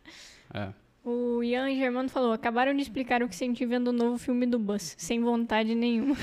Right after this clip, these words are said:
Speaker 2: <laughs>
Speaker 1: Esse novo filme do Buzz, a gente já falou sobre ele aqui, inclusive, em
Speaker 2: Já
Speaker 1: outro pré-live, né?
Speaker 2: comentou. A gente não assistiu e, cara, eu
Speaker 1: Mano.
Speaker 2: sinceramente não acho que eu tenho vontade, sabe?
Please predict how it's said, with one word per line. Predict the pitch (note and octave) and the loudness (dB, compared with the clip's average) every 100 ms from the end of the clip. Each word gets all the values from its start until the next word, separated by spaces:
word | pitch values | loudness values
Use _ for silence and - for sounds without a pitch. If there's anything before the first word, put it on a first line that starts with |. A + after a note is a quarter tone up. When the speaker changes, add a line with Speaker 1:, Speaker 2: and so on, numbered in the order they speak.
| - | -6
Speaker 2:
<laughs> | - | -8
Speaker 1:
Esse | - - | -6 -2
novo | G#3+ A3 | 4 4
filme | - F3 | 4 2
do | C3+ | 4
Buzz, | B2+ E3+ | 4 6
a | |
gente | G3+ G3+ | 4 2
já | G#3 | 2
falou | F3+ E3+ | 4 2
sobre | D#3 C3 | 2 4
ele | B2+ | 4
aqui, | A#2+ C3 | 2 0
inclusive, | A#2+ A#2 A2+ | 0 2 4
em | |
Speaker 2:
Já | A2+ | 4
Speaker 1:
outro | A#2+ A2 | 4 4
pré-live, | A2+ G#2+ D#3+ E3+ | 4 4 4 4
né? | B2+ | 2
Speaker 2:
comentou. | C3+ - | 0 -2
A | A#3 | -4
gente | A#3+ D4+ D#4 | -4 -6 -6
não | D4 F4 | -4 -4
assistiu | A#4 - C#4 - C#4 | -4 -6 -8 -6 -6
e, | C#4+ | -4
cara, | - D#4+ B3 | 0 2 2
eu | B3+ | 0
Speaker 1:
Mano. | D4+ | -2
Speaker 2:
sinceramente | F4 D4+ E4 D#4+ C#4+ D4 D#4 | -2 0 2 0 0 -4 -6
não | D#4 D#4 | -6 -4
acho | D#4+ - | -4 -4
que | |
eu | D4+ | -6
tenho | D4 C4+ | -6 -6
vontade, | A#3+ A#3 A3+ G#3+ G3 | -4 -4 -2 -4 -4
sabe? | - A3+ G3+ | -4 -2 -4